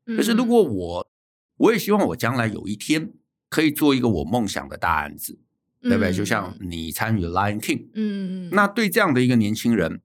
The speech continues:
Speaker 2: 你会建议他什么？
Speaker 1: 呃，你在公司的时候，其实你就是要尽力的去很务实的打磨自己的技术。
Speaker 2: OK，
Speaker 1: <laughs>
Speaker 2: 打磨技术，
Speaker 1: 就
Speaker 2: 这是一个，
Speaker 1: 对，对，对，对，
Speaker 2: 嗯。
Speaker 1: 对，对，因为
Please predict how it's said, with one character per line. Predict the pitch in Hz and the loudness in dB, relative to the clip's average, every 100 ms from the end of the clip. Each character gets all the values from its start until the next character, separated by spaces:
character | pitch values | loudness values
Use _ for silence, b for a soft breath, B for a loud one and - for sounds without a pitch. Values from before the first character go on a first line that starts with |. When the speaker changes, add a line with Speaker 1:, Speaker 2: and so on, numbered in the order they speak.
| _ | _
Speaker 2:
你 | 90 90 | -8 0
会 | 143 | 2
建 | 120 117 101 | 2 -2 -2
议 | |
他 | 87 | -6
什 | 80 - | -8 -14
么？ | _ _ _ _ _ _ _ | _ _ _ _ _ _ _
Speaker 1:
呃， | 254 247 233 226 220 220 220 220 214 208 214 208 202 214 - _ _ _ _ | 0 2 2 0 0 -2 -2 -4 -4 -6 -8 -8 -10 -12 -20 _ _ _ _
你 | 254 247 | 2 2
在 | 233 403 | 4 0
公 | 415 381 381 | 2 0 -2
司 | - 359 | -2 0
的 | 311 | 2
时 | 262 226 | 0 0
候， | 262 262 | 0 0
其 | 240 | -2
实 | 233 220 214 214 214 214 - _ _ _ _ - | -4 -2 -2 -2 -2 -4 -8 _ _ _ _ 0
你 | 240 | 2
就 | 240 | 4
是 | 294 | 4
要 | 302 | 2
尽 | 302 320 262 254 | 0 0 4 4
力 | 254 | 4
的 | 226 214 185 180 165 123 101 - | 2 0 0 -2 -4 -6 -10 -8
去 | - 254 226 196 185 98 - _ _ _ _ | -2 2 2 2 -2 -6 -14 _ _ _ _
很 | - 220 | -4 2
务 | 269 247 | 4 2
实 | - 180 | 0 -8
的 | 180 | -2
打 | 196 175 | 0 0
磨 | 180 190 | -2 -6
自 | 208 | -2
己 | 220 | -2
的 | 170 | -2
技 | - 202 | -4 -6
术。 | - - - 127 | -4 -4 -2 -2
Speaker 2:
OK， | 123 127 127 - | 2 2 2 -2
Speaker 1:
<laughs> | - - | -6 -2
Speaker 2:
打 | 87 | 0
磨 | 98 - | 2 2
技 | 139 113 | 2 0
术， | 117 - | -2 -6
Speaker 1:
就 | - | -10
Speaker 2:
这 | 87 | -8
是 | 82 | -6
一 | |
个， | 294 | -4
Speaker 1:
对， | - 262 | -4 -4
对， | |
对， | 247 | -2
对， | |
Speaker 2:
嗯。 | 240 | -2
Speaker 1:
对， | 233 226 | -2 0
对， | 233 226 | 2 2
因 | 349 | 4
为 | 392 381 311 | 4 4 0